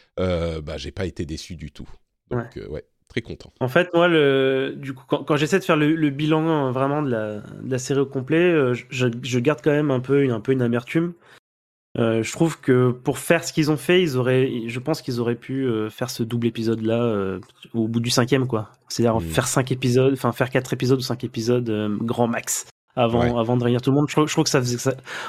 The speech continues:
Speaker 2: on co-, enfin, ça se voyait, hein, euh, à l'enregistrement d'avant, on n'était pas, enfin, on, on commençait à être un peu lassé quand même de,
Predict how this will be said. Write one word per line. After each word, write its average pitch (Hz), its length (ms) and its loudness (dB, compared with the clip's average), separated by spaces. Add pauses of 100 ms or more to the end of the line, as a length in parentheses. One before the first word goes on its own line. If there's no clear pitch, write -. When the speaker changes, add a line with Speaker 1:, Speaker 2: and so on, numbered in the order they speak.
(120)
Speaker 2:
on 135 60 2
co-, 131 100 4
enfin, 147 220 2
ça 151 120 4
se 139 80 4
voyait, 165 280 6
hein, 151 300 4
euh, 127 580 0 (480)
à 139 40 0
l'enregistrement 143 540 2
d'avant, 143 300 4
on 127 280 -2
n'était 127 240 -2
pas, 139 220 2
enfin, 123 320 -4
on, 151 160 -4
on 147 40 0
commençait 165 400 2
à - 20 6
être 156 160 -2
un 135 40 -2
peu 139 120 0
lassé 139 300 0
quand 131 120 -2
même 139 180 0
de, 120 300 -2